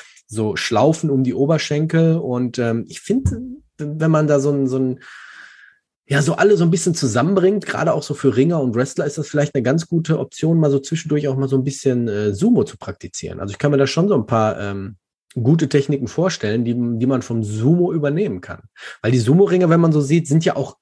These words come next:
oben nur ziemlich breit, ne? Die haben ja schon einen festen Stand.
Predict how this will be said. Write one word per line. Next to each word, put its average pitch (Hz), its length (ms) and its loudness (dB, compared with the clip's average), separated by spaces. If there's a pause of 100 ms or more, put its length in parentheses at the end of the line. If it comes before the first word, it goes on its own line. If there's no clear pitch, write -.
(160)
oben 175 340 4
nur 101 400 -4
ziemlich 101 640 -4
breit, 92 580 -8
ne? 143 260 -4 (200)
Die 107 80 -2
haben 151 160 2
ja 185 80 4
schon 180 160 2
einen 170 100 2
festen 165 400 -2
Stand. 113 480 -4